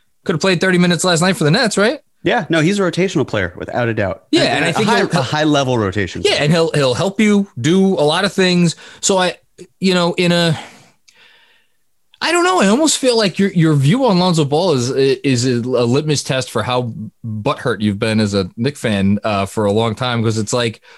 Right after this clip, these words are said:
Speaker 1: we know this can't go too bad, right? We know if we get Lonzo,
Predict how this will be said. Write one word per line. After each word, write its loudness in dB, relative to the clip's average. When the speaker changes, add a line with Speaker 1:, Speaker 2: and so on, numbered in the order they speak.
Speaker 1:
we 4
know 4
this 0
can't -4
go 2
too 2
bad, -6
right? 0
We 4
know 4
if 4
we 4
get -2
Lonzo, 0